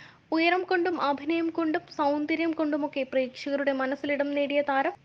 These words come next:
വിവാഹിതയാകാൻ ഒരുങ്ങുന്നുവെന്ന വാർത്തയാണ് എത്തുന്നത്. ഓഗസ്റ്റ് ഏഴിനാണ് വിവാഹം നടക്കുക. ദില്ലി സ്വദേശിയായ ബിസിനസ്സുകാരൻ രോഹിത് സരോഹയാണ് വരൻ.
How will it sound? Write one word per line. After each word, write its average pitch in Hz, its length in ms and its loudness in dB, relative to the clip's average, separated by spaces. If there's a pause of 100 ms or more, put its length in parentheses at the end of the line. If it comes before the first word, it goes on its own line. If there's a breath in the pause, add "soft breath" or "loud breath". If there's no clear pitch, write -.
(140)
വിവാഹിതയാകാൻ 294 800 2 (100)
ഒരുങ്ങുന്നുവെന്ന 285 580 2
വാർത്തയാണ് 285 500 0 (140)
എത്തുന്നത്. 214 420 -2 (440 loud breath)
ഓഗസ്റ്റ് 320 540 4 (140)
ഏഴിനാണ് 302 500 4
വിവാഹം 233 480 0
നടക്കുക. 220 420 -2 (100)
ദില്ലി 247 300 -2
സ്വദേശിയായ 285 680 0
ബിസിനസ്സുകാരൻ 277 800 -2
രോഹിത് 277 380 2
സരോഹയാണ് 277 720 4
വരൻ. 220 260 0